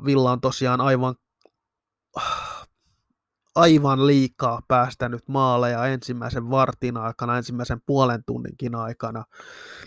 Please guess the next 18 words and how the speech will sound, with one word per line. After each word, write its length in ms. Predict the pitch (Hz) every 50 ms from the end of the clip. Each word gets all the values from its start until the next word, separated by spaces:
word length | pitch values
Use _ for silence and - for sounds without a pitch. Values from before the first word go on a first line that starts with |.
| - _ -
tällä 300 | 151 135 131 127 120 - -
kaudella. 480 | 131 120 120 117 120 123 123 123 120 - -
Ja 100 | - 131
kun 180 | 127 - 143 135
antaa 320 | 143 139 131 - 143 139
yhden 240 | 143 139 135 139 135
maalin 340 | 131 131 127 127 127 123 123
eteen 320 | 131 127 - 131 127 120
Valioliigassa, 840 | 127 139 135 131 127 127 123 123 120 117 113 - 123 - - - 127 - - -
niin 120 | 131 127 123
se 80 | -
on 100 | 131 131
äärimmäisen 640 | 139 139 135 127 131 117 120 120 117 - 135 117 120
vaikea 520 | 131 131 123 123 120 _ - 127 120 117
nousta, 520 | 123 135 131 123 120 120 - - - 117 110 _ _ _ _ _ _ _ _ _ _ _ _ -
varsinkaan 800 | 147 147 143 - - 143 127 117 - - 135 131 127 117 113 - -
kun 220 | - 123 123 117
Villa 400 | 127 135 131 127 127 127 127 117